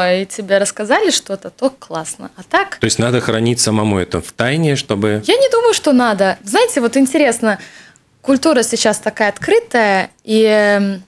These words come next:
Speaker 1: н-, вот много американских певцов,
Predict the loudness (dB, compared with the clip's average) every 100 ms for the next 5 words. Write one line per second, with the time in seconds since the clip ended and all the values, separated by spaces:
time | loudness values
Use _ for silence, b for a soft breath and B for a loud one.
0 | _ _ _ _ _ _ _ _ -20 _
1 | _ 2 2 0 -4 -10 -12 0 2 2
2 | 2 2 2 2 2 0 0 -4 -6 -12
3 | -4 -2 -2 -4